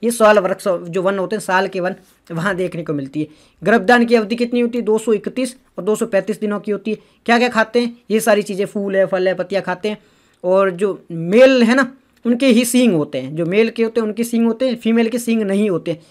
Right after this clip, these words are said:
आईयूसीएन लिस्ट कंसर्न में खतरे क्या क्या है, मानव अतिक्रमण कर रहा है, विदेशी जो पादप है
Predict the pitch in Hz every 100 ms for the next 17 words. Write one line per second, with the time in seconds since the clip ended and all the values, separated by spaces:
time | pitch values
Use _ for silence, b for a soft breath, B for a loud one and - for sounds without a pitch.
0 | b - 190 247 240 240 240 214 233 -
1 | 233 233 233 240 240 B - 233 247 240
2 | 240 226 233 214 208 214 202 214 226 208
3 | 208 202 190 196 185 190 202 202 185 190
4 | 196 196 202 208